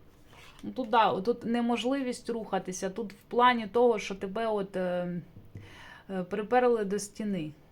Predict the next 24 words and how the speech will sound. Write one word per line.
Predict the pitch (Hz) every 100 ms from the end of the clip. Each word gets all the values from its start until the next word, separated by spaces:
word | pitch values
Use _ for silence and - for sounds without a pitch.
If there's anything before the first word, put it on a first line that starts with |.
| - - - - - - - - - -
і | -
поставили | 190 196 240 247 233 220
тобі | 196 196 196
умову. | 214 214 202 185 170
Ти | 165 208
повинен, | 220 226 220 202 196 185 - - - -
е, | - 185 180 175
діяти | 175 175 247 262 214 190 185 175 -
наперекор, | 208 202 214 208 202 247 233 - -
е, | 190 185
своїм | 180 185 214 220 208
бажанням. | 196 185 185 165 160 156 160 - -
Тобто | 202 190 208
діяти, | 196 262 247 -
виходячи | 202 196 - 226 190 190 208
із | - 220 196
логіки. | 185 202 233 220 190 - 170 160 - -
Тобто | - 180 -
тобі | 185 208 202
або | 233 208 185
смерть, | 202 233 254 254 - - -
або | 180 185
ти | -
погоджуєшся. | 208 208 190 190 160 156 160 - - 170